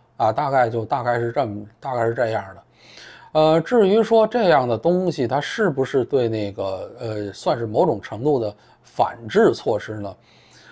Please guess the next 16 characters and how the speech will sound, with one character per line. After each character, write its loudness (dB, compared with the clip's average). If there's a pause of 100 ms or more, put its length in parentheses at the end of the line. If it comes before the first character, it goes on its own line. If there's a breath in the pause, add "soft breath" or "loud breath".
(300 soft breath)
呃， 2
看 0
怎 0
么 -10
说。 0
这 2
就 4
像 2
那 0
个 0
当 -2
时 -2
你 -4
去 -4
制 0
裁， -2